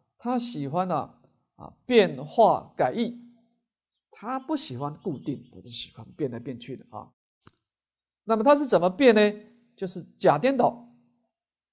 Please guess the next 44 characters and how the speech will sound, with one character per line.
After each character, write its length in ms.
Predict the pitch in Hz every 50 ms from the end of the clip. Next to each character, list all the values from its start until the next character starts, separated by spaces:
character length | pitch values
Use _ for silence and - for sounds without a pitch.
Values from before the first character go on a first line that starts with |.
| _ _ _ _ _ _ _ _ _ _ _ _ _ _ _ _ _ _ _ _ _ _ _ _ _ -
他 240 | - 294 302 311
呢， 280 | 302 285 247 247 240 208
喜 240 | 220 - - 202 202
欢 280 | 208 254 262 269 247
假 200 | - 214 180 165
托 160 | 170 254 247 233
一 140 | 240 254
个 380 | 247 - 202 175 170 - - _ _ _
旧 220 | - - 302 262 214
的 80 | 208
身 260 | 196 - - 277 277 269
体， 320 | - 160 143 135 - - - _ _ _ _ _ _ _ _ _ _ _ _ _
又 160 | - 240 208
继 180 | 214 220 208
续 140 | 185 196 214
引 260 | - - 180 156 139
申 220 | 139 147 208 214 254
另 180 | 277 269 254
外 100 | 240 214
一 60 | 196 180
个 80 | 156
新 180 | 151 - - 165
的 120 | 151 135
身 200 | 117 - 139 127
体。 160 | 113 - - _ _ _ _ _ _ _ _ _ _ _ _ _ _
所 140 | _ - 269
以 20 | 196
他 140 | 262 269
一 80 | 269 302
期 180 | 285 - 208 226
生 180 | 233 285 285
命 160 | 285 277 254
当 200 | 240 254 247 240
中， 120 | 240 247 240
他 120 | 254 247
身 240 | 240 240 254 262 240
体 120 | 202 156
一 80 | 147 -
定 80 | - 196
要 40 | 175
经 200 | 147 147 147 143
过 80 | 139 135
变 200 | - - 156 127 120
化。 300 | 120 131 - - - _